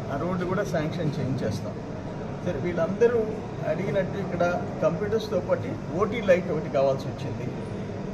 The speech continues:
పిఎంకి అవసరమైన పరికరాలుతో పాటు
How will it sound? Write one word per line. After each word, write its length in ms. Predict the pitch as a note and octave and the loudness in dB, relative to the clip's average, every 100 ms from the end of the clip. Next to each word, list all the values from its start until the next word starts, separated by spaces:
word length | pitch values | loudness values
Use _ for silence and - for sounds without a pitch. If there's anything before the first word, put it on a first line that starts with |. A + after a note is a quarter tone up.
| - | -4
పిఎంకి 320 | F3+ G3 G#3 G3 | 0 0 4 4
అవసరమైన 560 | F3+ F#3+ E3+ E3+ E3+ | 4 2 0 2 2
పరికరాలుతో 1300 | E3 D#3 D#3+ E3+ F3+ F3 F3 G#3 - - - - D#3 D3+ F3 | 2 2 2 2 4 4 2 -2 -4 -6 -6 -4 -2 0 0
పాటు 280 | D#3+ A3+ | 0 0